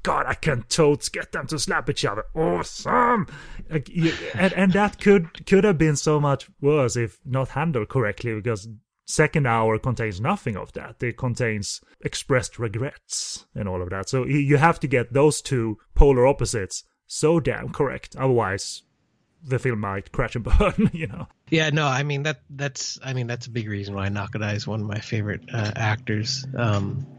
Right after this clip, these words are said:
Speaker 2: you know, Japanese cinema or whatever cinema, you know, it's, he just has really good instincts and control over, you know, any particular character in the film, you know? I mean, he's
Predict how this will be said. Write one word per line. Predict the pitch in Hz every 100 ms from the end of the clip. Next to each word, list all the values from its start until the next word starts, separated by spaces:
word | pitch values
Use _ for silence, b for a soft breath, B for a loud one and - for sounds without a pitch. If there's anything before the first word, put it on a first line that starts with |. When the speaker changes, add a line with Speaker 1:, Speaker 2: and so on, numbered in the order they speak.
| - -
Speaker 2:
you | 120
know, | 101 104 -
Japanese | 110 104 110 104
cinema | - 101 101 98
or | 95 95 95 - 104 98 95
whatever | 104 107 104 107 101
cinema, | - 113 98 98 101
you | 110
know, | 104
it's, | 101 104 - - B B B B B B B B
he | - 160
just | 170
has | 165 139 120
really | 127 139 143 139 135
good | - 117 113 110 - _ _ _ _ _ _ _
instincts | 143 127 - 131 104 104 - - - _ -
and | 113 101 101 98
control | - 104 - - 110 107 104 104 107
over, | 101 101 95 95 _ _ _ -
you | 113
know, | 98 -
any | 110 117 113
particular | - - 110 113
character | 104 - 104 98 101
in | 98
the | 95
film, | - 107 101 110
you | 104
know? | 107
I | 101
mean, | 110 110 107
he's | - 120 110 -